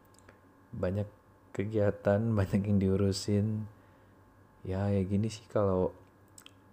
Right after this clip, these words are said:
eh, podcastnya sendirian ya. Nggak ada yang ngompor-ngomporin gitu loh.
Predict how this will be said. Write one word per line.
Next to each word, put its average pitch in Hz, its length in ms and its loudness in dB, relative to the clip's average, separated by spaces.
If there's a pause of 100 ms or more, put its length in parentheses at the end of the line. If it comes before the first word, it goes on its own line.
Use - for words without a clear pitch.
(240)
eh, 98 240 -2
podcastnya 98 560 -6
sendirian 95 640 -4
ya. 98 120 -2 (840)
Nggak 95 200 2 (120)
ada 92 80 2
yang 95 560 -2
ngompor-ngomporin 104 880 2
gitu 98 180 -2
loh. 92 220 -4